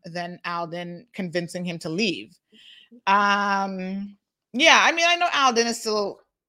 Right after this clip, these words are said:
up in his feelings about the whole thing. And without a doubt, for the next four years, he's gonna try to undermine this government at every turn. And that's unfortunate. I mean, Alden, I'm really hoping that this will be your last term in office and that you will consider,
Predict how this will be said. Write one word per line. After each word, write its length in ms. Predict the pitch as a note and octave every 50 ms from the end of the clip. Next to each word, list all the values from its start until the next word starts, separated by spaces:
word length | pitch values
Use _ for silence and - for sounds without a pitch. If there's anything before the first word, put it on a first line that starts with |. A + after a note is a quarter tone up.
| _ -
up 180 | G3+ G#3+ G#3 -
in 60 | G#3
his 160 | G#3 F4 -
feelings 640 | - - F#3+ F3 F3 E3+ E3+ E3+ E3+ F3 E3+ - - -
about 300 | - E3+ E3+ E3+ D#3+ -
the 60 | F3
whole 200 | E3+ F3 E3+ E3
thing. 480 | E3 - - D#3 D3+ D3 C#3+ D#3 F3+ - _ - - - - - _ _ -
And 120 | A#3 A#3+
without 480 | B3 B3+ B3 - - C4+ D#4+ F4 D#4+ B3+
a 40 |
doubt, 580 | G#3 F3+ G#3 B3 A#3+ A3 F#3+ F#3+ G#3 - - - _ _
for 100 | - A3+
the 80 | G#3 G#3
next 220 | G#3 G#3 G#3 -
four 240 | - - G#3 A3 A#3+
years, 460 | B3+ A3+ G3 F#3+ F3+ F#3 F#3 F#3+ F#3+
he's 200 | - - A#3 G#3+
gonna 180 | A3 G#3+ G3+ F#3+
try 200 | F#3+ - G3+ G3
to 160 | F#3+ - -
undermine 440 | F#3 F#3+ F3+ F3 F3 F3 F3 F3 F3+
this 200 | F3+ F3 E3+ -
government 380 | - F#3 F3 E3 F3 F3+ - -
at 140 | F3 - _ -
every 320 | F3+ A3 A3 G3 F#3+ A3 G#3
turn. 400 | G3 - - B3 C4 G3+ E3+ E3
And 80 | E3
that's 200 | G#3 G#4+ A#4 - C5+ A#4+
unfortunate. 540 | D#4+ - - F#3 G#3 A#3 - - D#3 A#2+ - _ _ _ _ _ _ _ _
I 60 | -
mean, 160 | C#4+ E4 F4+ - -
Alden, 340 | D#4+ D4 C#4+ C4 C#4+ C#4+ C#4+
I'm 160 | - C#4+ D#4+
really 220 | E4+ F#4 G4+ E4 C4
hoping 280 | C4 C4 C4 C4+ A#3+
that 100 | G#3 D#3+
this 160 | F3+ G3+ -
will 60 | - F#3+
be 100 | F#3+ F3
your 180 | E3+ F3+ G3
last 320 | G3+ F3+ D#3+ E3+ E3+ - -
term 200 | G3+ G3 A#3+ A#3+
in 60 | F#3
office 440 | D#3 C#3 D3 - - D3 D#3+ - -
and 140 | - E3+
that 100 | - -
you 120 | F#3 F3+ F3
will 100 | F#3 F3+
consider, 580 | - F3+ E3 D#3+ - F3+ E3+ E3 D#3+ D#3+ E3+